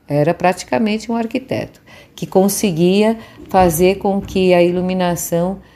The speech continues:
também ajudasse na cenografia. Vamos ter um episódio a respeito da cenografia também. Eu espero, sinceramente, que esses temas que eu estou abordando te ajude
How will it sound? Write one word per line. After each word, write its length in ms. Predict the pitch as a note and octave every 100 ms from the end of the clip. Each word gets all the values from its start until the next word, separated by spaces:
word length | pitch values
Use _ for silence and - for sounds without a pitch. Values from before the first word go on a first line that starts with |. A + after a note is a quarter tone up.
| _ _
também 400 | F#3+ F3 E3+ E3+
ajudasse 880 | F#3 G#3+ D#3+ D3 C#3+ D#3+ - B3+ B3+
na 140 | E3
cenografia. 840 | D3+ D#3+ D#3 F#3 B3+ B3+ E3+ C3+ - -
Vamos 300 | D3 E3 F3+
ter 320 | - D#3+ E3
um 160 | E3+ E3+
episódio 680 | E3 F#3 D#3+ C#3+ C#3+ D#3+ F3+ - - -
a 80 |
respeito 520 | D#3+ E3+ E3+ D#3+ D#3+ E3
da 120 | F3
cenografia 720 | - F3+ F3+ F#3+ F#3 - F3
também. 580 | F3 G#3+ G3+ D3 B2+ - - - - - - - - -
Eu 100 | D4
espero, 580 | F4 - A3 G#3+ A#3+ B3
sinceramente, 840 | A#3 G3+ - G3+ F#3+ F3 G3 G#3
que 160 | A3 G3+
esses 420 | F3+ F#3+ G3 D3+
temas 480 | - F3 F3 F3 E3+
que 80 | D#3+
eu 60 |
estou 260 | D#3+ F3 E3
abordando 600 | D#3 D#3 D3+ D3+ E3 G3
te 160 | G3 A3
ajude 800 | A3+ A3 G3 F#3+ F3+ F#3 A3